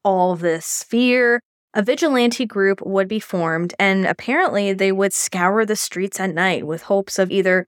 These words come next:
capturing or deterring whoever the attacker was. From an All That's Interesting article, quote, "Private automobiles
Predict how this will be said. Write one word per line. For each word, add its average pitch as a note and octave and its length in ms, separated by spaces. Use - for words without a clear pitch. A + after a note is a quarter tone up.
capturing A#3 680
or G3+ 400
deterring G#3 600
whoever F#3 260
the F3 140
attacker F3+ 440
was. - 580
From B3+ 160
an C4+ 160
All C#4 240
That's E4 240
Interesting A#3 480
article, A3 680
quote, A#3 640
"Private C#4+ 460
automobiles G#3+ 680